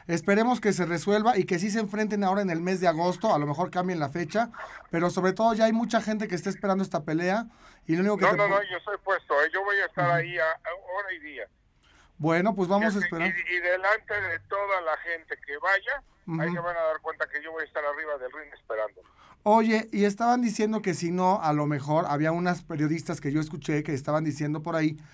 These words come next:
Speaker 1: que si no se enfrentaba, si no te enfrentabas tú con el papá, que se enfrentara el, el hijo gay contra el hijo gay. Ya ves que tú también tienes un hijo gay.
Speaker 2: Pues, no tiene nada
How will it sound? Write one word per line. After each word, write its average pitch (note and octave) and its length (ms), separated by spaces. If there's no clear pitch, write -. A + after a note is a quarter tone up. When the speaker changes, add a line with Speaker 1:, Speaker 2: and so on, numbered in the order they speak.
Speaker 1:
que F3+ 140
si F#3 140
no G#3 160
se A3+ 100
enfrentaba, G3 680
si D#3+ 60
no F#3 140
te A3+ 80
enfrentabas G3 480
tú G3 100
con G#3 160
el F3 100
papá, E3+ 380
que E3 120
se F3 120
enfrentara F3 580
el, E3+ 320
el F3 200
hijo G3 200
gay G3+ 160
contra F3+ 320
el E3 80
hijo F#3 220
gay. G#3+ 180
Ya G3+ 80
ves G3 140
que F#3 80
tú F#3 100
también F#3 220
tienes F#3 200
un F#3 100
hijo F3 200
gay. F#3+ 320
Speaker 2:
Pues, - 160
no F3 80
tiene F#3 300
nada F3+ 240